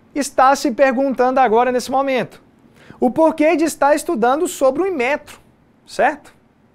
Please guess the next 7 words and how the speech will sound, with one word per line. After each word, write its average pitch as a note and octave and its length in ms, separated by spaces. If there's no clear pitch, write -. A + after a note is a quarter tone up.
É D#4 80
que D#4+ 120
o D#4 80
Inmetro F#3+ 600
é G3 80
o G#3+ 40
responsável A3+ 920